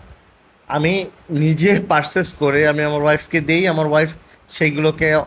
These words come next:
বড় করে, বড় করে যার সাথে আন্ডারস্ট্যান্ডিং ভালো হয়, ভালো লাগে যাকে তাকে দিয়ে দেয়, গিফট করে দেয়। আসলে ওর মন অনেক ভালো।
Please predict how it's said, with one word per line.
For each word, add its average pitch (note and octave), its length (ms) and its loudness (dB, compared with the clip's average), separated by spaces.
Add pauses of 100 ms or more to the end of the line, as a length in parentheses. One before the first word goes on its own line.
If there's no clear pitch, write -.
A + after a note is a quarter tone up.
(580)
বড় D3 260 2
করে, D#3 240 0
বড় D3 220 0
করে D3 320 -2 (300)
যার C3+ 180 -2
সাথে D3 200 -6
আন্ডারস্ট্যান্ডিং D3 480 -4
ভালো C#3+ 260 -2
হয়, D3 180 -2
ভালো C#3 260 -4
লাগে C#3 220 -2
যাকে C#3 220 -4
তাকে C#3 200 -6
দিয়ে B2+ 220 -6
দেয়, B2 200 -2
গিফট B2 260 -10
করে B2 100 -6
দেয়। C3+ 160 -4 (1300)
আসলে F#3+ 260 -2
ওর G3 120 2
মন F#3 180 2
অনেক F3 280 0
ভালো। F#3 380 -2